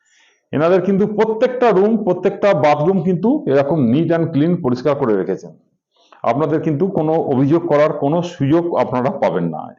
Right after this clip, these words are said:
এনারা কিন্তু সব দিক খুব ভালোভাবে মেনটেন্যান্স করছেন। ঘর-, ঘরে দেখুন, দেয়ালগুলো দেখুন। এবার আমি, আহ, বাথরুমটা দেখাবো।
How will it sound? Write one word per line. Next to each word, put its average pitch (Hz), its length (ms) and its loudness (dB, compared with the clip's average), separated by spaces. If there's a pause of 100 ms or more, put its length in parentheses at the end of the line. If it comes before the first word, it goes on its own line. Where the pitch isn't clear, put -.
(120)
এনারা 131 240 -2
কিন্তু 139 260 -2
সব 139 340 -2
দিক 135 260 -4
খুব 113 220 -4
ভালোভাবে 117 380 0
মেনটেন্যান্স 110 480 -2
করছেন। 87 420 -8 (2250)
ঘর-, 120 320 -10
ঘরে 113 320 -2
দেখুন, 117 420 -4
দেয়ালগুলো 104 440 -2
দেখুন। 95 240 -6 (3000)
এবার 113 200 2
আমি, 139 480 -2
আহ, 104 300 -2
বাথরুমটা 117 380 0
দেখাবো। 80 360 -6